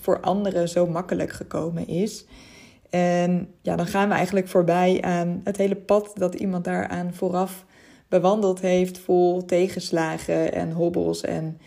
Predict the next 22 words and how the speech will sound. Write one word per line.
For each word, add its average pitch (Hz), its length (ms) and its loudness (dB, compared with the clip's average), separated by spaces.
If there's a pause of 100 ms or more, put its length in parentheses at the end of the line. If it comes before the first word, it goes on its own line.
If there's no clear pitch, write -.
(300)
ja, 180 220 -2
moeilijke 185 440 2
momenten 175 560 0
waarop 175 440 -2
mensen 185 300 -6
misschien 185 280 -4
wilden 190 240 -2
opgeven. 190 840 -2 (640)
En 180 680 2 (500)
ja, 190 220 4
dat 180 260 4
is 190 280 2 (240)
wat 185 240 4
ik - 340 -4
juist 185 360 2
ook 185 120 4
met 180 200 -4
mijn 175 140 -6
podcast 180 480 -4
wil 170 520 0
laten 185 320 -6
zien. 208 440 -2